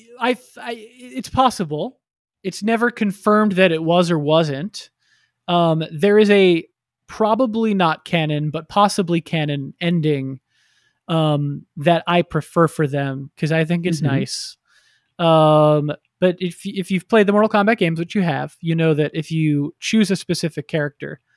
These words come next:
Speaker 1: to do, like, arcade mode with, um, you get, like, an ending that's kinda like a what if. It's like, "Oh, if this
Speaker 2: Mm-hmm.
Speaker 1: game is all about, like, Shinnok's amulet, who's gonna stop Shinnok?"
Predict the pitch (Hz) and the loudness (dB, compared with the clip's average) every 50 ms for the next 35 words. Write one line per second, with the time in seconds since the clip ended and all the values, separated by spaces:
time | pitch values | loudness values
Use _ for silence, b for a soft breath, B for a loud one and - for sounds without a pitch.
0 | _ _ _ _ _ _ - - 175 156 135 160 156 151 151 151 - - 151 135 | _ _ _ _ _ _ -10 -8 -6 -4 0 0 0 0 0 -2 -2 -4 -6 -6
1 | - - 156 151 147 147 170 170 180 180 190 202 214 220 - _ _ _ _ _ | -4 -4 -4 -2 -2 -2 -2 -2 0 0 -2 -2 -2 -4 -6 _ _ _ _ _
2 | _ _ _ _ _ _ _ _ - 175 165 165 160 160 156 151 151 143 143 - | _ _ _ _ _ _ _ _ -2 0 0 2 2 0 -2 -4 -6 -8 -10 -14
3 | _ - - 175 180 175 170 185 - 185 175 165 - 165 160 160 170 175 175 165 | _ -8 -4 -2 0 2 2 2 2 2 -2 -2 -2 -4 -4 -2 0 0 2 2
4 | 165 160 156 151 147 143 - - 175 160 160 160 143 156 143 147 151 143 139 135 | 0 0 0 -2 -4 -6 -4 -4 -2 0 0 0 0 0 2 2 2 0 -2 -4
5 | - - - 160 156 - - 156 156 - - 233 262 262 254 254 240 220 180 170 | -6 -8 -10 -10 -8 -6 -4 -6 -6 -4 -2 2 4 6 6 6 6 6 4 2
6 | 240 220 131 123 202 202 202 196 185 175 165 175 175 175 175 175 151 160 156 156 | 2 2 2 2 2 2 2 2 0 2 2 4 4 4 4 4 2 2 2 2
7 | 151 147 - - 151 147 143 139 127 - - _ _ _ _ _ _ _ _ _ | 0 0 -2 -4 -6 -6 -6 -6 -8 -12 -20 _ _ _ _ _ _ _ _ _
8 | - - 180 175 170 156 - - 185 185 185 180 165 151 151 143 139 156 160 160 | -6 -2 0 0 0 0 -2 -2 0 0 0 0 0 0 -2 -2 -4 -4 -4 -4
9 | 151 156 160 160 151 - - 156 143 - - - 202 185 160 151 147 143 _ _ | -4 -4 -4 -4 -4 -4 -4 -4 -4 -4 -4 -2 0 0 0 -2 -2 -6 _ _